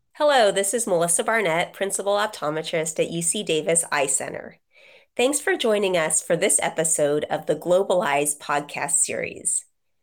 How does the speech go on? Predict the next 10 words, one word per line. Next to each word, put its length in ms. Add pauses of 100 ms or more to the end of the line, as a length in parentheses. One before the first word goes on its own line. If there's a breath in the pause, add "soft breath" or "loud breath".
(280)
Today, 440
we're 180
pleased 440
to 120
welcome 640 (160)
John 260
Blanchard. 680 (840 soft breath)
Blanchard 480
Contact 460
Lenses 580